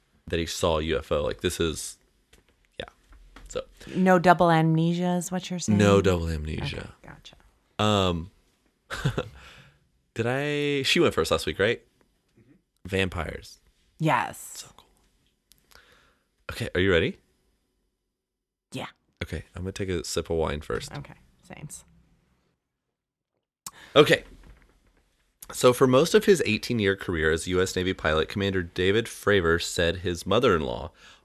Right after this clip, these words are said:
Speaker 1: always used to ask him, "Have you ever seen a U F O?"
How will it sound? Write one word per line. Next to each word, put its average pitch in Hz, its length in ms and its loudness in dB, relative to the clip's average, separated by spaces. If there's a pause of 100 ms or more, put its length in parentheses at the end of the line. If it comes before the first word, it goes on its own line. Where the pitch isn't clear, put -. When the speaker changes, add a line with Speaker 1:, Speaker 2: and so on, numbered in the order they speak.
Speaker 1:
always 107 320 2
used 107 200 -4
to 95 120 2
ask 82 280 -2
him, 80 260 -6 (260)
"Have 90 160 -12
you 90 80 0
ever 85 120 -2
seen 80 180 -6
a 76 40 -6
U 73 120 -4
F - 140 -8
O?" - 140 -14